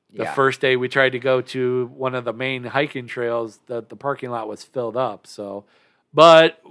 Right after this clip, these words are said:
Speaker 1: we, uh, kinda brought that up to Steve, and he had let us know you know, everybody was, you know, during the pandemics had to stay in their houses and stuff. And it's a nice enough time now for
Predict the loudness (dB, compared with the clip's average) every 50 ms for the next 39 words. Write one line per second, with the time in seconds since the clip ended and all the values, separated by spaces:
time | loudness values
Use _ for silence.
0 | -20 _ -8 -6 -4 -4 -4 -4 -2 -2 0 2 0 0 0 0 0 2 2 0
1 | 0 4 4 4 4 4 2 2 2 2 0 0 -4 -10 -14 -10 -8 -6 -6 -4
2 | -4 -4 -6 -8 -10 -12 -12 -14 -12 -8 -6 -4 -4 -4 -4 -6 -6 -6 -6 -8
3 | -10 -12 -12 -10 -8 -6 -6 -8 -8 -12 -16 _ _ _ _ _ _ _ _ -16
4 | -12 -8 -6 -4 -2 -2 -2 -4 -6 -4 -4 -4 -2 -2 -4 -2 -2 -4 -4 -6
5 | -8 -10 -10 -8 -6 -6 -6 -6 -8 -10 -14 -18 -20 -20 _ _ _ _ _ -18
6 | -14 -12 -12 -10 -10 -10 -12 -14 _ _ _ _ _ _ _ _ _ _ _ _
7 | _ _ -8 -6 -4 -4 -4 -4 -8 -8 -2 -2 -2 -2 0 0 0 0 0 -2
8 | -6 -8 -12 -16 -18 -18 -12 -6 -6 -6 -6 -6 -12 -10 -8 -8 -8 -8 -8 -10
9 | -10 -4 -2 0 0 0 -2 -4 -10 -14 -14 -16 -18 -18 -20 -16 -14 -10 -8 -8
10 | -8 -8 -8 -10 -12 -14 -16 -20 _ _ -12 -12 -12 -12 -18 -20 -20 _ _ _
11 | _ _ -6 -6 -4 -2 -2 -2 -2 -4 -6 -6 -6 -6 -6 -6 -6 -4 -4 -4
12 | -4 -4 -6 -6 -4 -4 -2 -4 -4 -6 -8 -8 -8 -10